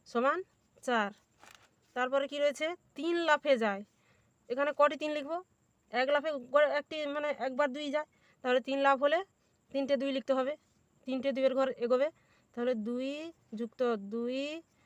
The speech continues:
যুক্ত দুই সমান কত হবে? ছয়।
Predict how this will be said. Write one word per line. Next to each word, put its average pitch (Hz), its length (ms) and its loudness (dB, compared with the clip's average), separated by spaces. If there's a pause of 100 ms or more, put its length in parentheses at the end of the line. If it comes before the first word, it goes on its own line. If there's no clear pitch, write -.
(180)
যুক্ত 226 240 -6 (480)
দুই 240 220 -2 (100)
সমান 247 260 0
কত 254 160 -2
হবে? 285 200 4 (760)
ছয়। 240 320 2